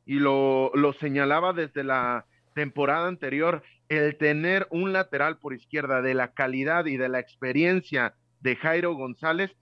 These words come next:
es determinante para toda tu planeación. Finalmente, no solo se trata de, de que no pasen o que no lo desborden,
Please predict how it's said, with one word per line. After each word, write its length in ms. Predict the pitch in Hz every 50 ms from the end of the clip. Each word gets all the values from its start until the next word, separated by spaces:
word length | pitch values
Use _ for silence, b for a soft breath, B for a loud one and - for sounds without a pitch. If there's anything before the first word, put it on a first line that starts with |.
| b b b _
es 240 | - 175 185 180 147
determinante 880 | 196 190 185 - 170 151 151 143 143 143 143 151 160 165 160 - 185 156
para 300 | - 151 139 131 127 123
toda 360 | - 151 156 151 156 156 156
tu 100 | 143 113
planeación. 600 | - 131 131 123 123 120 113 - 127 113 107 - B B B B B
Finalmente, 640 | - 160 170 165 170 185 202 202 208 208 208 214 208
no 220 | 202 208 220 220
solo 400 | - - 220 214 214 214 214 214
se 160 | 208 - 170
trata 560 | - - 170 175 185 185 - 185 170 147 127 - _ _ _ _ -
de, 300 | 120 135 147 147 151 -
de 240 | 147 143 160 156 156
que 160 | - 156 156
no 300 | 156 165 180 196 190 -
pasen 560 | _ - 202 190 190 190 - - 170 160 151
o 100 | 147 -
que 100 | - 151
no 140 | 139 156 175
lo 140 | 185 185 175
desborden, 640 | 175 151 123 127 139 170 175 165 160 170 180 175